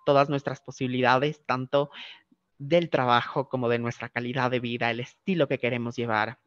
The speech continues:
y en un futuro realmente visualizarnos y proyectarnos como un antes y un después. Entonces, Canadá se posiciona en el puesto número tres de tener la mayor cantidad de reservas de agua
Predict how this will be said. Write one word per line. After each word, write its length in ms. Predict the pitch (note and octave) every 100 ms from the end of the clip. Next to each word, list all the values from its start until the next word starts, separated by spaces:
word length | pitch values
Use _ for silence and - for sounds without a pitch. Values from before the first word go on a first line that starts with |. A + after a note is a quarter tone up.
| -
y 100 | D3+
en 100 | C#3+
un 100 | D3
futuro 400 | D3+ D3 D#3 D3
realmente 420 | C3+ C3 B2 C#3
visualizarnos 720 | C#3 B2+ A#2 A#2+ - C3 C#3+ C#3
y 20 |
proyectarnos 800 | B2 A#2 A#2 - C3+ C#3 D3 - - - -
como 200 | D3+ C#3+
un 180 | C#3+
antes 320 | C#3 C#3 C#3 C3
y 20 |
un 80 | A#2
después. 400 | A#2 - - - _ - - -
Entonces, 480 | C3 C3+ C#3 D3 C#3+
Canadá 360 | C3 B2+ B2+ C3
se 120 | D3
posiciona 540 | - - B2+ B2+ C3
en 200 | C3 B2
el 160 | A#2+ A2+
puesto 260 | C3 B2 B2
número 320 | B2 A#2+ A2+
tres 380 | - B2+ F3 _
de 420 | - B2 A2+ A2+
tener 280 | C3 B2+ B2+
la 80 | A#2+
mayor 320 | A#2+ B2 A#2+
cantidad 400 | A#2+ B2 A#2+ A#2+
de 160 | A#2+ A#2+
reservas 580 | A#2+ - C3+ B2 B2
de 80 | C3+
agua 320 | C3+ B2+ D#3